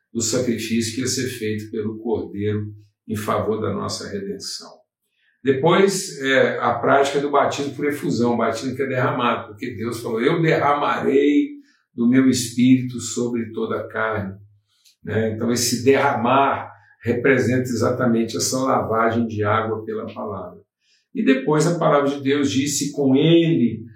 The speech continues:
morremos, é certo também com ele ressuscitamos", e aí uma parte da igreja entendeu que a melhor forma de traduzir esse batismo, esse compromisso que a comunidade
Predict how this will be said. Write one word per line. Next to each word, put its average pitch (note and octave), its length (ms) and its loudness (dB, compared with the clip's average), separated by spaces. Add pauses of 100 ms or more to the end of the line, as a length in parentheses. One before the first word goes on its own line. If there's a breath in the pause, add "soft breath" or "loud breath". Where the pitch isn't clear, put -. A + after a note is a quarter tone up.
(120 loud breath)
morremos, B2 600 4
é C#3 80 4
certo B2 400 0
também A2+ 400 -2
com B2+ 160 -2
ele A2+ 440 -2 (300 loud breath)
ressuscitamos", A2+ 840 -2
e - 60 -2
aí G#2 440 -2 (260 loud breath)
uma A2 240 -2
parte G#2+ 380 -4
da A#2+ 80 -4
igreja G#2 380 -4
entendeu G#2 540 -4
que A2 80 -6
a A#2 60 -2
melhor B2+ 300 0
forma A#2+ 560 0
de G#2 160 -8
traduzir G#2 720 -8 (420)
esse G#2+ 360 -2
batismo, A2+ 540 0
esse G#2+ 280 -2
compromisso C#3+ 880 2
que A#2 80 -8
a G#2+ 60 -8
comunidade G#2+ 840 -4